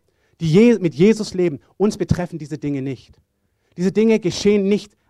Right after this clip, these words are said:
an uns oder gegen uns oder wir sind in Gefahr vor diesen Dingen, nichts dergleichen. Aber es ist ein Weckruf für die Erde. Und einige werden sich zu Jesus wenden, aber dann sagt uns die Offenbarung auch, dass viele Menschen Gott lästern dafür, dass er sich einfallen lässt, so etwas zu tun.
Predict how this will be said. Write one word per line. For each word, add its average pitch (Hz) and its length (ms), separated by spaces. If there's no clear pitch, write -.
an 220 240
uns 196 260
oder 156 120
gegen 208 260
uns 190 120
oder 156 140
wir 190 140
sind 190 160
in 170 100
Gefahr 170 380
vor 170 100
diesen 147 200
Dingen, 139 200
nichts 185 280
dergleichen. 170 440
Aber 175 140
es 185 80
ist 208 160
ein 143 300
Weckruf 226 520
für 202 200
die 196 80
Erde. 175 380
Und 196 220
einige 226 360
werden 214 180
sich 202 140
zu - 80
Jesus 190 360
wenden, 214 440
aber - 140
dann 220 160
sagt 233 220
uns 220 100
die 233 100
Offenbarung 202 400
auch, 208 120
dass - 180
viele 262 300
Menschen 226 480
Gott 214 220
lästern 156 840
dafür, 147 220
dass 165 140
er 151 80
sich 139 220
einfallen 160 400
lässt, 131 240
so 147 80
etwas 135 320
zu - 100
tun. 117 320